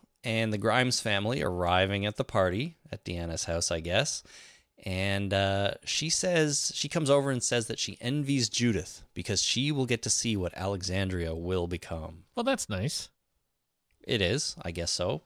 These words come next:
Speaker 1: But it's also kind of a, kind of a, you know, you guys are all gonna die and not survive to see the, the great place we can make this into.
Speaker 2: Well, they're, well, this,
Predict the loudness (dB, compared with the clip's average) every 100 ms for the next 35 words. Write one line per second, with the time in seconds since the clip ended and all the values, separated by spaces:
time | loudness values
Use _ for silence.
0 | -4 -4 -4 _ _ _ -10 -4 2 4
1 | 4 2 2 4 6 4 4 0 -18 -20
2 | -2 0 4 2 2 0 0 0 4 6
3 | 6 4 4 2 0 -4 -6 -2 4 6
4 | 6 4 2 0 -6 -10 -20 -18 -20 -20
5 | _ -20 _ -6 0 0 0 -4 _ -2
6 | 0 6 8 6 4 0 2 2 2 2
7 | 2 2 0 -2 -4 0 2 2 4 4
8 | 4 2 -6 -4 -4 -4 -4 -2 -4 -6
9 | -14 _ _ _ _ _ 0 4 4 2
10 | -6 0 2 6 4